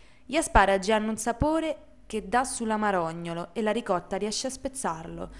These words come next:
esaltandone allo stesso tempo il gusto. I due elementi si fondono bene dunque per un condimento che appare leggero e invitante.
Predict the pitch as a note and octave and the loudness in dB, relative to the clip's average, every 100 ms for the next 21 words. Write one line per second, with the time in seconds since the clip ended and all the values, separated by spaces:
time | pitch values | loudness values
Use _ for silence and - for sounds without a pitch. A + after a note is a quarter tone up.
0 | - - G#3+ A#3 A3+ D4 C4+ A3+ G3 F#3+ | -16 -4 2 2 4 2 4 0 0 -2
1 | G#3+ - A#3+ A3 G3+ G#3 B3+ B3+ - B3 | -2 -4 0 0 0 0 -2 -2 -6 -6
2 | A3 F3 C#3+ - - - - - - - | -4 -6 -8 -10 -12 -14 -18 -20 -20 -6
3 | G#3+ B3 B3+ B3 A#3+ A3+ G3+ G#3+ B3 A#3+ | 4 6 6 4 -2 -2 -4 -4 -2 -2
4 | A#3 G#3+ G3+ A3 G3+ F3+ F3+ F3+ F#3 G3 | 0 -2 8 8 8 0 -2 -4 -6 -4
5 | F#3+ G#3 A3 G#3+ A3+ A3+ A3+ A3 G#3+ - | 0 0 -2 -2 -2 0 0 -2 -2 -2
6 | C4 C4 - - G3+ G3 G#3 F#3 E3+ F3 | -4 -6 -20 -2 -2 2 2 4 2 -2
7 | D#3+ F#3 G3+ A#3+ B3 B3+ B3 B3 B3 F3 | 0 0 2 0 -4 -2 0 0 -2 -4
8 | D#3 D#3+ - F3+ F3 | -6 -12 -14 -16 -16